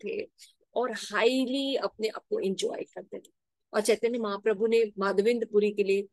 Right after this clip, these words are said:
बहुत सुंदर श्लोक लिखा कि "धर्म स्थापना हेतु साधुर व्यवहार, पुरी गोसाइन ये आचरण से ही धर्म सा।" उन्होंने बताया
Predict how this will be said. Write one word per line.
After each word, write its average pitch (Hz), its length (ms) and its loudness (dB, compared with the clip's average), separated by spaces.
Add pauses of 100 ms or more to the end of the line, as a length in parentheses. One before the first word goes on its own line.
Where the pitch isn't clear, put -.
(140)
बहुत 285 180 -2
सुंदर 220 280 2
श्लोक 185 340 0 (120)
लिखा 175 380 -4 (340)
कि 233 100 0
"धर्म 233 500 0
स्थापना 208 600 -2
हेतु 196 440 -2
साधुर 196 580 0
व्यवहार, 175 580 -6 (1040)
पुरी 285 300 4
गोसाइन 202 720 2
ये 196 460 0
आचरण 208 520 0
से 220 200 -2
ही 208 160 0
धर्म 165 420 -12
सा।" - 200 -16 (1000)
उन्होंने 277 220 4
बताया 202 600 -2